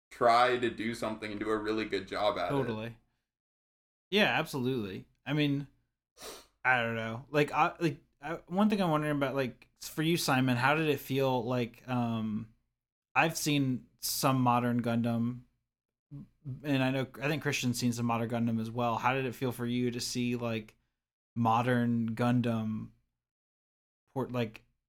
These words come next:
Speaker 2: versus what we've seen up until this point? 'Cause, I mean, the most recent thing you've seen is War in the Pocket, which was made in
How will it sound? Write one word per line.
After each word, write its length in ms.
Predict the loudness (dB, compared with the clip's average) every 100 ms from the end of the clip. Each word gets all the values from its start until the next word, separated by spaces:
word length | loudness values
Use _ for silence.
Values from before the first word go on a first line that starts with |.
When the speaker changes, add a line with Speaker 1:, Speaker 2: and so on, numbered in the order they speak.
| -12
Speaker 2:
versus 680 | -4 -2 -2 -2 -2 -4 -4
what 240 | -4 -2
we've 200 | -2 -4
seen 260 | -2 0 0
up 160 | -2
until 120 | -6 -6
this 120 | -6
point? 280 | -2 -2 -2
'Cause, 160 | -4
I 40 | 0
mean, 160 | 0
the 80 | 2
most 260 | 2 0 -2
recent 340 | -4 -2 -2
thing 120 | 0
you've 220 | 2 0
seen 460 | -2 -2 0 2 2
is 200 | 2 0
War 200 | -2 0
in 80 | 0
the 60 |
Pocket, 540 | -2 -2 -2 -4 -14 -18 _
which 200 | -8 -6
was 220 | -4 -4 -2
made 380 | 0 0 0
in 260 | 0 -2 -4